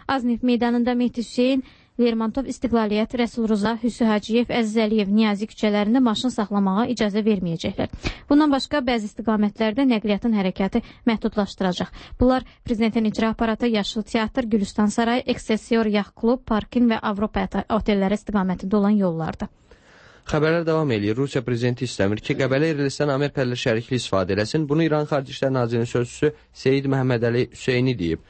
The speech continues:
Speaker 2: Hüseyni Tehranda həm Rusiya, həm də Azərbaycanın səfirləri ilə görüşüb. Associated Press agentliyinin yazdığına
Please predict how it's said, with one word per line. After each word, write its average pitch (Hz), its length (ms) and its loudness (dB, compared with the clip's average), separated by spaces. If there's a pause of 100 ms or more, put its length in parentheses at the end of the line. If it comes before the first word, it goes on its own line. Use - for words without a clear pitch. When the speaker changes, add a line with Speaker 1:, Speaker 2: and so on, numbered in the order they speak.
(260)
Speaker 2:
Hüseyni 151 320 0
Tehranda 143 400 0
həm 139 160 0
Rusiya, 117 300 0
həm 127 100 0
də 127 80 4
Azərbaycanın 110 480 0
səfirləri 104 460 0
ilə 90 180 0
görüşüb. 87 360 -2 (380)
Associated 151 380 -2
Press 143 240 0
agentliyinin 101 460 0
yazdığına 117 400 0